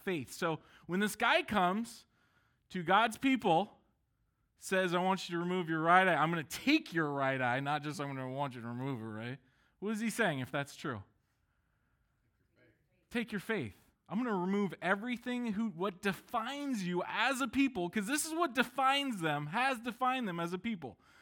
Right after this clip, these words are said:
Uh, up until this point, who has been Israel's king?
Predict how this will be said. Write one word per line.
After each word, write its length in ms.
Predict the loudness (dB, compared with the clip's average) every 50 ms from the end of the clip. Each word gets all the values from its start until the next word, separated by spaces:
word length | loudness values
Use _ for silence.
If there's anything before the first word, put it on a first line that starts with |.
| -20 -20 -14 -8
Uh, 100 | -8 -6 -2
up 160 | 0 0 0 0
until 260 | -2 -2 0 0 0
this 160 | 0 -2 -4
point, 340 | -4 -2 0 0 0 0 0
who 220 | -2 0 0 0 2
has 240 | 0 0 -2 -2
been 460 | -4 -2 0 0 2 2 2 2 0 -2 -4
Israel's 560 | -4 -4 -2 -2 -2 -2 0 0 0 -2 -4
king? 420 | -8 -8 -6 -4 -4 -4 -4 -6